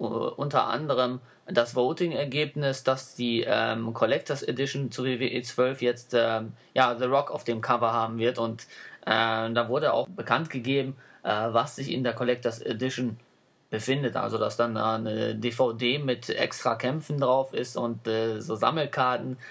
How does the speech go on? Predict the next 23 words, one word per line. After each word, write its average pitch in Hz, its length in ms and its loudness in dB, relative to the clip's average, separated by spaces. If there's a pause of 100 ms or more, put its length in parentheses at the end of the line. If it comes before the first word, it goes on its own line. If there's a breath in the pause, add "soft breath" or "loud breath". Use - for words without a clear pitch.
(300 loud breath)
und 123 280 -2 (120)
Hochglanzfotos 135 920 0
und 120 140 -2
so 120 140 -2
weiter 117 320 2
und 113 100 -4
so 113 120 -2
fort. 113 300 2 (580 loud breath)
Ähm, 127 400 2
denkst 151 280 -2
du, 175 160 2
dass 151 320 0
solche 175 280 0
Collectors 147 520 0
Editions, 139 640 -4
ähm, 120 320 -4
besonders 123 340 -2
jetzt 123 220 -8
bei 117 160 4
W 127 140 -2
W 120 60 -2
E 127 220 -4
zwölf, 120 480 0